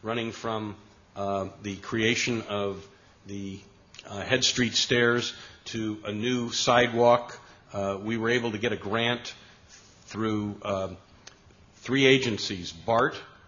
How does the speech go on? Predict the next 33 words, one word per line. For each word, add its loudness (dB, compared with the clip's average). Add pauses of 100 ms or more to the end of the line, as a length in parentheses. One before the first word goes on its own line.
(500)
D -2
P -6
W, 0 (360)
as -2
well 4
as, 0
um, -2 (160)
Caltrans, 2 (280)
to -8
put -4
a, -4
a -8 (140)
bridge, 4 (280)
put -4
sidewalks 2
over -6
the -6
bridge -4
on -2
Saint -2
Charles. 0 (240)
We -6
have -8
a -8
sewer 0
project 4
coming 0
up 0 (360)
in -6
our 0
neighborhood. -2 (220)
So -10
we -6